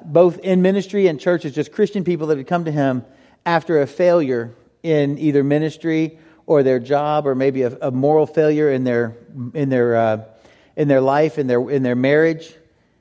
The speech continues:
And he said, "You know, as, as we have to retrace the steps, we have to get back to where the wheels fell off." And he says,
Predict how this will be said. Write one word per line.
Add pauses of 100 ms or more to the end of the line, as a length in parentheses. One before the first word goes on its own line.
(360)
And
he
said,
"You
know, (300)
as,
as
we
have
to (140)
retrace
the
steps,
we
have
to
get
back (300)
to
where
the
wheels
fell
off." (800)
And
he
says,